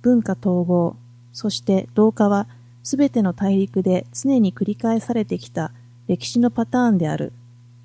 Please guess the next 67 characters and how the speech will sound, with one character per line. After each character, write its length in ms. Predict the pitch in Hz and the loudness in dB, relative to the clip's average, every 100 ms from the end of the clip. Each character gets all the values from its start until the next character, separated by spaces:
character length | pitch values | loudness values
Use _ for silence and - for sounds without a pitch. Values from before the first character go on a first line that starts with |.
| - - - | -20 -20 -2
グ 100 | 208 | 4
ロ 160 | 220 | 6
ー 20 | 240 | 6
バ 120 | 254 | 4
リ 140 | 262 | 2
ゼ 200 | 247 262 | 2 2
ー 20 | 254 | 2
シ 160 | 214 | 2
ョ 40 | 185 | 2
ン 120 | 165 | 2
は 200 | 160 202 - | 0 -4 -8
最 240 | - 240 | -2 -2
近 260 | 233 247 254 | 0 0 2
の 80 | 254 | 4
現 280 | 240 240 233 | 4 4 4
象 180 | 247 | 2
で 100 | 233 | 2
は 120 | 208 185 | 2 2
な 120 | 190 | 0
く、 320 | - 160 170 - - - - - | -2 -4 -6 -8 -20 -20 -20 -2
現 240 | 262 269 | 2 4
代 180 | 226 190 | 4 2
の 120 | 165 | -2
コ 160 | - 190 | -2 2
ミ 100 | 214 | 4
ュ 20 | |
ニ 120 | 233 | 4
ケ 180 | 233 240 | 4 2
ー 40 | 226 | 2
シ 100 | 190 | 2
ョ 80 | |
ン 120 | 175 156 | 0 0
で 200 | 175 - - - - | -2 -4 -16 -20 -16
世 140 | - 262 | -6 -4
界 220 | 262 226 | -2 -2
が 120 | 196 | -2
縮 340 | - 190 226 226 | -6 -4 2 4
ま 80 | |
る 120 | 240 254 | 4 4
に 160 | 190 | 2
従 260 | - - 190 | 0 -4 -4
っ 120 | 196 | -4
て、 320 | - - 185 - - - | -6 -6 -6 -6 -14 -20
そ 140 | - 214 | -2 2
の 120 | 226 | 2
ス 140 | - | 0
ケ 220 | - 247 | 0 2
ー 20 | 220 | 2
ル 80 | |
と 160 | 180 160 | 0 -4
ス 140 | - | -8
ピ 180 | - 226 | -4 0
ー 40 | 240 | 2
ド 100 | 233 | 2
が 160 | 226 - | 0 -4
速 200 | - 220 | -2 2
め 140 | 233 | 4
ら 80 | 254 | 4
れ 140 | 247 202 | 2 0
た 80 | |
現 300 | 165 170 170 | 0 0 0
象 180 | - 185 | 0 0
な 100 | 185 | 2
の 140 | 190 165 | 0 -2
で 100 | 147 | -4
あ 100 | 147 | -6
る。 200 | 120 | -12